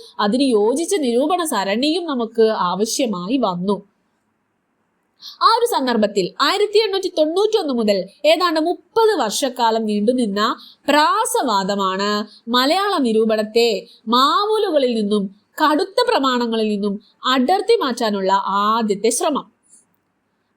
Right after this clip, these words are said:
ആയിരത്തി എണ്ണൂറ്റി തൊണ്ണൂറ്റൊന്നിലാണ് ഒന്നാം പ്രാസവാദം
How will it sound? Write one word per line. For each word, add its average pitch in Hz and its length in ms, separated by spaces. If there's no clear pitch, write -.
ആയിരത്തി 466 400
എണ്ണൂറ്റി 392 300
തൊണ്ണൂറ്റൊന്നിലാണ് 269 1160
ഒന്നാം 403 520
പ്രാസവാദം 233 640